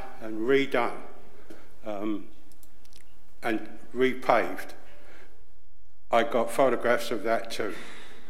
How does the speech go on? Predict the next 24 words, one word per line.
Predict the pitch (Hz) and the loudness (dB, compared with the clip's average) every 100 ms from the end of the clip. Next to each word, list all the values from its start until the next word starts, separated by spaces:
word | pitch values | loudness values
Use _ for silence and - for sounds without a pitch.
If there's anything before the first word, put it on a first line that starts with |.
| 175 - - | -2 -2 -2
That's | 117 113 - - - - | -2 -2 -2 -2 -2 -2
the | 117 117 | 0 2
only | 117 | 0
comments | 107 - 107 101 101 110 | 0 0 0 -2 -2 -2
I | 98 | -2
got. | 98 98 - - - - - - - - - - - | -2 -2 -2 -2 -2 -2 -2 -2 -2 -2 -2 -2 -2
But | 113 | 0
as | 107 107 | 0 2
I | 113 | 0
said, | - 113 107 | 0 0 0
I've | 107 | 0
lived | 107 104 | 0 0
this, | 120 107 104 - - - - | 0 0 0 -2 -4 -4 -2
and | 113 107 | -2 0
this | 110 - | 0 -2
young, | 117 147 135 - | 2 4 4 2
the | 120 127 131 117 | 0 2 2 0
lady | 123 147 147 131 | 4 4 4 2
that | 120 107 | 0 0
spoke | - 131 127 - | 2 2 2 0
just | 127 - | -2 0
now | 139 143 143 - - - - - | 0 0 0 -2 -2 -2 -2 -2
is | 127 - | 0 0
correct. | - 123 123 107 - - | 0 2 4 2 0 -2